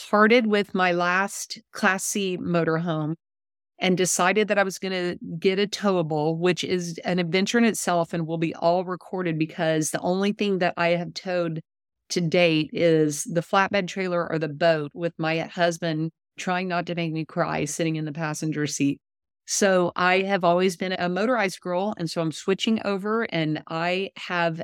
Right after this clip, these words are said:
an Airstream, a vintage nineteen seventy-eight Sovereign land yacht that is a full shell off restoration. And so I've gotten all the renderings. It's gonna be beautiful and a fabulous Queen Bee R V mobile. We're discussing names. It could be the Duchess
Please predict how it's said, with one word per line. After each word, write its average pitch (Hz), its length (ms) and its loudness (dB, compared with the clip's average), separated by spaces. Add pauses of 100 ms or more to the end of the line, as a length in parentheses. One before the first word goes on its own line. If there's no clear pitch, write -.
(100)
an 160 240 -2
Airstream, 175 480 2 (120)
a 160 120 -2
vintage 180 680 -2
nineteen 190 360 -4
seventy-eight 185 440 -2
Sovereign 180 580 0
land 202 360 2
yacht 147 440 -2 (760)
that 165 240 6
is 165 180 2
a 156 60 0
full 185 420 4
shell 185 360 -2
off 165 280 -4
restoration. 160 920 -2 (100)
And 151 480 -2 (380)
so - 180 2
I've 165 140 4
gotten 190 280 4
all 214 140 6
the 208 120 2
renderings. 196 720 0
It's 170 220 -6
gonna 202 180 0
be 196 180 -4
beautiful 196 540 0
and 180 120 2
a 170 60 0 (200)
fabulous 226 560 6
Queen 208 320 0
Bee 190 160 2
R 180 180 2
V 180 160 0
mobile. 160 360 2
We're 175 100 0
discussing 196 640 -2
names. 170 340 -2
It - 140 -8
could 190 180 -4
be 185 140 -2
the 165 140 -2
Duchess 156 680 -2